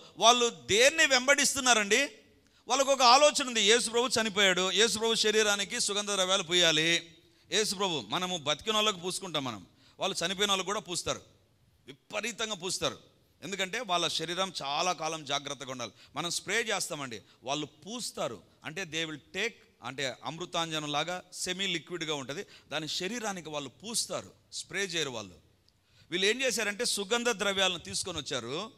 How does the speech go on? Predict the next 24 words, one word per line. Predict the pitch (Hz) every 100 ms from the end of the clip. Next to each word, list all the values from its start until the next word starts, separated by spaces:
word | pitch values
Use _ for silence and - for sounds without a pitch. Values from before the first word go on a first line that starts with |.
| _ _ _ _ 123
ఆ, | 127 92 - _
ఆయన | 127 151 156
శరీరానికి | - - 170 202 196 180 165 160
పూయడానికి | 156 180 175 156 160
తీసుకొని | 160 - 127
వచ్చారు. | 107 - 87 _ _ _ _ _ 202
ఇప్పుడు | 220
వాళ్ళని | 190 147
అడుగుదాం, | 139 147 107 - _ _ - -
"ఎక్కడికి | 165 240 254
వెళ్తున్నారు | 226 196 214 190
మీరు?" | 170 160 147 143 143 - _ _ 160
"యేసు | 165 147
ప్రభు | 139
దగ్గరికి | 120 110 101
వెళ్తున్నాం." | 92 92 82 _ _ 160
"ఎందుకు | 233 254
వెళ్తున్నారు?" | 240 190 180 160 151 143 135 - 151
"యేసు | 214 220 254
ప్రభు | 208 214 196 196
శరీరానికి | - 170 185 170 160 180
సుగంధ | - 175 170 156
ద్రవ్యాలు | 139 135 160
పూయడానికి." | 127 123 104 95 85